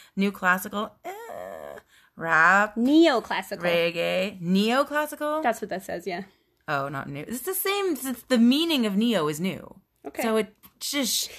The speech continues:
Speaker 2: Yeah, but we're, like, real highbrow up here
Speaker 1: Oh,
Speaker 2: with
Speaker 1: sorry,
Speaker 2: metal.
Speaker 1: sorry.
Speaker 2: Sorry.
Speaker 1: Neoclassical metal.
Speaker 2: <laughs> There you
Speaker 1: Reggae,
Speaker 2: go.
Speaker 1: spiritual,
Speaker 2: Much better.
Speaker 1: Swedish, Western, hair?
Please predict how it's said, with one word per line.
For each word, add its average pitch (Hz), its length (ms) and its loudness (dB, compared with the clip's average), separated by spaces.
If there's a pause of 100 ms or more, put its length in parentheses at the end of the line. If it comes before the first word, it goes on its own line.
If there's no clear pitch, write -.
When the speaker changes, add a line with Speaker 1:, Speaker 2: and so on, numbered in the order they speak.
(100)
Speaker 2:
Yeah, 359 200 8
but 302 220 8
we're, 339 260 4
like, 269 260 2
real 269 200 2
highbrow 247 600 2
up 277 220 -8
here 220 220 6
Speaker 1:
Oh, - 40 2
Speaker 2:
with 285 120 0
Speaker 1:
sorry, 294 260 8
Speaker 2:
metal. 277 220 6
Speaker 1:
sorry. 359 160 8
Speaker 2:
Sorry. 220 380 2
Speaker 1:
Neoclassical 170 840 2
metal. 151 440 -4
Speaker 2:
<laughs> - 20 -20
There 330 160 6
you 277 80 6
Speaker 1:
Reggae, 190 320 6
Speaker 2:
go. 196 40 0
Speaker 1:
spiritual, 180 380 0
Speaker 2:
Much - 140 0
better. - 160 0
Speaker 1:
Swedish, 262 400 -2
Western, 311 480 -2
hair? 220 680 -4